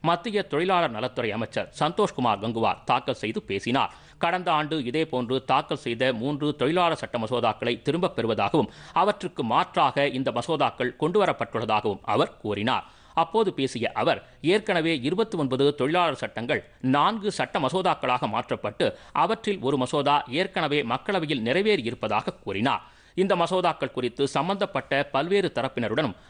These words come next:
அரசு விரிவான ஆலோசனை நடத்தி இதனை கொண்டு வந்துள்ளதாக அமைச்சர் குறிப்பிட்டார். பின்னர் இந்த மசோதாக்கள் நாடாளுமன்ற நிலைக்குழுவுக்கு அனுப்பப்பட்டு, அதன் பரிந்துரைகள் ஏற்கப்பட்டதாக அவர் குறிப்பிட்டார். இந்த மசோதாக்களுக்கு காங்கிரஸ்,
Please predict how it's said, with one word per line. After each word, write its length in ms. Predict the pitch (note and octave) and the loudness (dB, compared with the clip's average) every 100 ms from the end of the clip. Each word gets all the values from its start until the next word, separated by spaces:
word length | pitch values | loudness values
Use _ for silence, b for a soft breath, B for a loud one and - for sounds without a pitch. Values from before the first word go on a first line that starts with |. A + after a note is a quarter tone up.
| B | B
அரசு 400 | E3 G3+ - F#3 | 0 0 -2 -4
விரிவான 420 | B2 D#3 F3 G3 | -2 0 2 0
ஆலோசனை 500 | F3 C3+ F#3 - C3+ | 0 2 2 0 -4
நடத்தி 400 | A2 A2+ - C3+ - | -2 -4 -2 -4 0
இதனை 300 | D#3+ E3 D#3+ | 2 2 2
கொண்டு 320 | E3 G3 G#3+ | 0 0 -2
வந்துள்ளதாக 520 | D3+ A2+ A2+ A2 G#2 - | 0 2 2 2 -2 -2
அமைச்சர் 500 | A2 A2 - G#3 - | 0 0 -2 -4 -4
குறிப்பிட்டார். 600 | - G#2+ - G#2 C#3+ G#2 B B B - | -6 -6 -6 -2 0 0 B B B 0
பின்னர் 260 | G3 F#3+ | 4 4
இந்த 180 | E3+ C#3+ | 2 0
மசோதாக்கள் 600 | B2+ B2+ D#3 C#3 - C3+ | 0 0 2 0 0 -2
நாடாளுமன்ற 680 | B2 C3 E3+ F#3+ D3+ C3 C3+ | 0 0 4 2 2 0 0
நிலைக்குழுவுக்கு 600 | A2 B2+ D#3 C3+ A2+ - B2 | 0 -2 -2 -2 -4 0 -2
அனுப்பப்பட்டு, 600 | A2+ C3+ - - G2+ - - B B | 0 0 0 -2 -2 2 0 B B
அதன் 320 | - - F#3+ | 0 0 0
பரிந்துரைகள் 540 | - G#3+ G#3+ F#3+ D3 C#3 | -2 -2 -2 -2 -2 -2
ஏற்கப்பட்டதாக 840 | A#2+ F3+ A3 - - A2+ A2 G2 - | -2 -2 -2 -4 -4 0 0 0 -2
அவர் 320 | G#2 C3+ A3 | -2 0 -2
குறிப்பிட்டார். 600 | - G#2+ - G#2+ - B2 - B B | -6 -6 -4 -4 0 0 -2 B B
இந்த 220 | E3+ F#3 | -2 0
மசோதாக்களுக்கு 920 | C#3+ C#3+ E3 C#3 - A#2 A#2 B2+ C3 | 0 2 2 2 0 -4 0 -2 -2
காங்கிரஸ், 500 | - C3+ C#3+ C3 C3+ | 0 2 2 0 -4